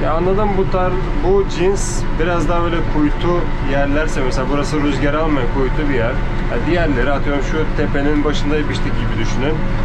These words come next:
Daha rüzgar alan bir yer. Yani ya toprak ayırıyor ya havadan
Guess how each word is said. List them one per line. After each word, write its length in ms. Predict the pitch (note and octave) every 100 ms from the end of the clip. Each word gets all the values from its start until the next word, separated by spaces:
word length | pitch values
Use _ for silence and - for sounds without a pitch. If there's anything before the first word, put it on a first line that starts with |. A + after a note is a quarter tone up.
| -
Daha 240 | C#3+ D#3 D#3
rüzgar 340 | D3 C#3 C#3
alan 340 | C3+ D3 D3
bir 60 | G#2+
yer. 180 | A2 C#3 - - - - - -
Yani 120 | C#3+
ya 140 | D3 F3
toprak 420 | F#3 F3 G3+ F#3
ayırıyor 400 | F#3 F3+ G3 F#3
ya 220 | E3+ F3+ F3+ - D3+
havadan 460 | D#3 D#3+ E3 F3